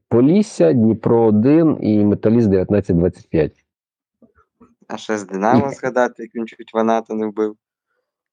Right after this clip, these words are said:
Speaker 1: Це таки було реально. Ну, от сім, сім карток. У нього не було карток лише в матчах, е, з Колосом, а, нуль нуль, з Мета-, а, в Кубку у нього ще, у нього ще в Кубку був матч, <laughs> і там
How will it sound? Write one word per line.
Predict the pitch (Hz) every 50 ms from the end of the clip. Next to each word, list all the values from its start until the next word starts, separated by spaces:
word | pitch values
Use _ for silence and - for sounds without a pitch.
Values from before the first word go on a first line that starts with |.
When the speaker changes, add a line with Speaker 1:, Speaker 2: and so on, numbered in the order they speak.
| - -
Speaker 1:
Це | - - 107 -
таки | - 98 - - 104 101
було | 92 92 98 98 98 101 101 101
реально. | 101 101 101 101 101 101 101 95 95 90 87 87 - _ _
Ну, | 104 107 123 143
от | 139 -
сім, | - - 190 185 170
сім | - - - 170 185
карток. | - 180 160 143 - 127 107 - 147
У |
нього | 151 170 190 196
не | 190 185
було | 180 165 170 175 170
карток | - 180 160 147 - 185 165 -
лише | 165 151 - 165 160
в |
матчах, | 156 156 156 151 - - 156 135 - -
е, | - 139 139 135 120
з | -
Колосом, | - - 165 185 196 202 214 - - - 202 190 208 208 - _ _ _ _ _ _ _ _ _ _ _ _ _ -
а, | - - 110 113 110 - -
нуль | 123 123 135 127
нуль, | 127 123 127 127 127 123 123 - - _ _ _ _ _ _ -
з | - 104 104
Мета-, | 117 131 - - 139 131 - - _ _ _ _ _ _ - - _ _ _ _ - - - _ _ _ _
а, | - 104 95 -
в | - -
Кубку | - 139 131 117 - - 127
у | 110
нього | 107 104 95
ще, | - - -
у | - 110
нього | 120 131 127
ще | - - 123
в | - -
Кубку | - - 147 - - - 123
був | 98 98 104 101
матч, | 110 123 139 165 190 - - -
<laughs> | 185 - -
і | 165 151 135 131
там | - - - 170 151 127